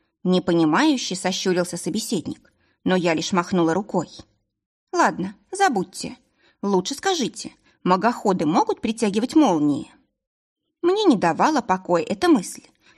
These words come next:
Она свербела внутри, как отравленная заноза.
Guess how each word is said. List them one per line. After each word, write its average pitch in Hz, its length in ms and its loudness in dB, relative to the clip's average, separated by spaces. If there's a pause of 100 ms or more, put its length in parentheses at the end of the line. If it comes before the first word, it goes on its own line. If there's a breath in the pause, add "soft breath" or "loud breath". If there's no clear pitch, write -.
(220 soft breath)
Она 190 280 2
свербела 185 540 0
внутри, 170 460 0
как - 280 -4
отравленная 170 600 0
заноза. 185 480 0